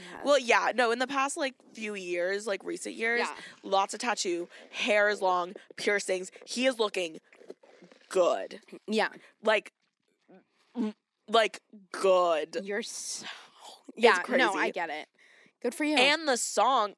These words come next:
Speaker 2: s-, he's putting out.
Speaker 1: Yeah.
Speaker 2: Seven,
Speaker 1: Which
Speaker 2: first of all,
Speaker 1: really took, I, I, when I heard that for the first
Speaker 2: For a
Speaker 1: time, my
Speaker 2: fucking loop.
Speaker 1: jaw dropped.
Speaker 2: Punch in the stomach. He's also been really active on TikTok lately and dancing, and that's hot.
Speaker 1: Really?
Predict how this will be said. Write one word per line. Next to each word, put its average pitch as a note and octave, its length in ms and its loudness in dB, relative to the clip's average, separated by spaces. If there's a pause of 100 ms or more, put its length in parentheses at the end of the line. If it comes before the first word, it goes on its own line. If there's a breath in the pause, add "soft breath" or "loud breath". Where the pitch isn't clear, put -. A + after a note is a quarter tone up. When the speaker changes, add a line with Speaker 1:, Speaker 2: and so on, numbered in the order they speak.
(340)
Speaker 2:
s-, - 200 -8
he's G3 260 -8
putting F3 300 -2
out. C#3+ 240 -14 (180)
Speaker 1:
Yeah. G#3 400 -2
Speaker 2:
Seven, A#3 680 2
Speaker 1:
Which A4 220 6
Speaker 2:
first A#4 40 -4
of G#3 120 4
all, F#3+ 160 4
Speaker 1:
really D4 280 6 (100)
took, D4 240 0 (100)
I, A3 120 2 (120)
I, A3 200 2
when C4 360 0
I C#4+ 240 6
heard C4+ 160 2
that B3+ 160 4
for - 80 -2
the C#4+ 60 0
first C#4+ 160 2
Speaker 2:
For C4+ 80 8
a C#4 40 4
Speaker 1:
time, - 60 4
my C4 40 6 (100)
Speaker 2:
fucking G3+ 80 0
loop. G3 320 2
Speaker 1:
jaw G#3 680 4 (280)
dropped. F3 580 2
Speaker 2:
Punch C#4+ 360 2
in A3 120 0
the G#3 60 -6
stomach. G#3+ 540 0 (320 loud breath)
He's C4+ 120 0
also C4+ 180 2
been E4 200 -2
really G#3+ 240 2
active G3 260 -4
on F#3 140 -4
TikTok G3+ 440 -6
lately A3 280 -4
and F#3+ 120 -8
dancing, E3+ 360 -6
and E3+ 80 -10
that's D3 160 -10
hot. - 460 -10 (1040)
Speaker 1:
Really? G3 500 -6